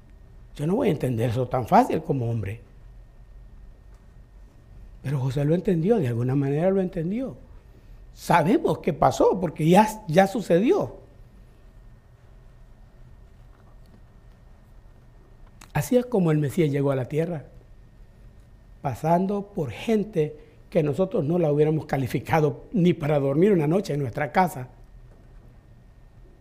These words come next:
Pero desde entonces Dios enseñó que Él venía a buscar y a salvar lo que se había perdido.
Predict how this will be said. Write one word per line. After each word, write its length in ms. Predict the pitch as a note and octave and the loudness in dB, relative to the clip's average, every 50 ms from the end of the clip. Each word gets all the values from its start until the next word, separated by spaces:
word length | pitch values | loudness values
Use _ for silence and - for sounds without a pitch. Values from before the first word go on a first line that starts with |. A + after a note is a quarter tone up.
| - - - - - - - - - - - - - - - - - - - - - - - - - - - - - | -20 -20 -20 -20 -20 -20 -20 -20 -20 -20 -20 -20 -20 -20 -20 -20 -20 -20 -20 -20 -20 -20 -20 -20 -20 -20 -20 -14 -4
Pero 160 | - D3+ D3+ | 0 4 6
desde 160 | D#3 D#3+ D#3 D#3+ | 6 6 6 6
entonces 560 | C#3+ C#3+ C#3 - G3 G#3 A3 G#3+ B3 F#3+ D3+ | 4 2 2 2 4 4 4 4 2 0 2
Dios 360 | D3 D3 D3+ E3 F3 E3+ - | 2 4 4 4 4 4 2
enseñó 880 | F#3+ F3 E3 D3 - - C#3+ B2+ B2 C3 D3 D#3 E3+ D3 B2+ A#2+ A#2 - - - - - - - - - - - - - - - - - - - - - - - - - - - - - - - - - | 0 -2 -2 -4 -4 -6 -4 -4 -2 -2 0 0 0 0 -2 -4 -8 -12 -18 -20 -20 -20 -20 -20 -20 -20 -20 -20 -20 -20 -20 -20 -20 -20 -20 -20 -20 -20 -20 -20 -20 -20 -20 -20 -20 -20 -20 -20 -8 0
que 140 | - G#3+ | 2 4
Él 160 | B3 C#4+ C#4+ G#3+ | 4 4 4 2
venía 400 | F#3+ E3+ D#3 D#3 F3+ A3+ - A#3 | 2 2 4 4 2 2 2 2
a 40 | |
buscar 760 | G3+ E3+ D#3 C3+ - - - - - F3+ F#3+ G#3+ A3+ A#3+ B3 A#3+ | 2 0 -2 -2 -4 -8 -10 -4 0 0 2 2 0 0 0 2
y 80 | G3 | 2
a 100 | E3+ C#3+ | 0 0
salvar 560 | - - D3+ C3+ C#3 B2+ C3 D#3 F3 G3 G3+ | 0 -4 -6 -4 -4 -2 0 0 0 0 -2
lo 160 | G#3 G3+ E3+ - | -2 -4 -4 -4
que 140 | - D#3+ | -6 -8
se 100 | - - | -6 -6
había 380 | C3+ A#2 C3 C3+ C3 B2+ B2+ B2+ | -6 -4 -2 -2 -2 -2 -4 -4
perdido. 500 | A#2 G2 E2 F#2 F#2+ G2+ B2 A2+ F#2 D#2 | -8 -10 -8 -8 -6 -4 -4 -4 -6 -8